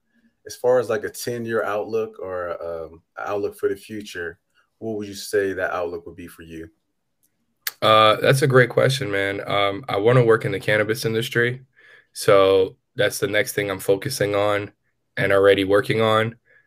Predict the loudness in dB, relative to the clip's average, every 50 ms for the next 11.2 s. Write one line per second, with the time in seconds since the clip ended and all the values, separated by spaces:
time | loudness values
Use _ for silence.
0 | _ _ _ _ 2 2 4 4 2 0 -4 -8 -12 -16 _ _ _ _ _ _
1 | _ -2 -2 0 2 4 6 6 8 8 6 4 2 2 4 4 4 6 4 4
2 | 4 4 4 2 2 4 4 4 4 4 2 -2 -6 _ _ _ _ _ -4 0
3 | 2 2 0 2 2 2 2 2 4 4 4 4 4 2 2 0 0 -2 0 2
4 | 2 2 2 2 2 2 0 0 0 2 4 4 4 4 2 0 -2 -4 -4 -4
5 | -2 2 4 4 4 4 2 -2 _ _ _ _ _ _ _ _ _ _ _ 2
6 | 4 4 4 4 2 2 2 2 2 2 0 0 2 2 2 2 2 2 4 4
7 | 2 2 0 -2 -4 -6 -4 -4 -2 0 2 2 2 2 0 -2 -8 _ _ _
8 | _ _ _ _ _ _ _ _ _ _ -14 -12 -2 0 2 2 0 0 -2 -4
9 | -2 0 0 -2 -2 -4 -2 0 2 2 2 4 2 2 2 2 0 2 2 2
10 | 2 0 0 2 2 2 2 2 2 2 0 -2 -4 -8 -10 -8 0 4 6 6
11 | 6 4 0